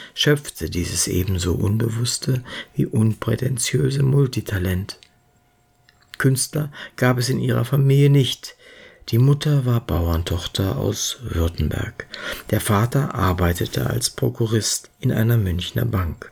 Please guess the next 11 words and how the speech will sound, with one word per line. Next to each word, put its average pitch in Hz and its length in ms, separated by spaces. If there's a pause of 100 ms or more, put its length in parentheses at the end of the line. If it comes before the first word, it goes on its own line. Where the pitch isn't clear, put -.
(100)
Nur 143 400
der 156 180
Großvater 107 800
zeichnete 80 720
und 69 200
schnitzte - 640
mit 101 240
Talent, 98 580 (720)
allerdings 147 800
ohne 98 640
Ehrgeiz. 80 800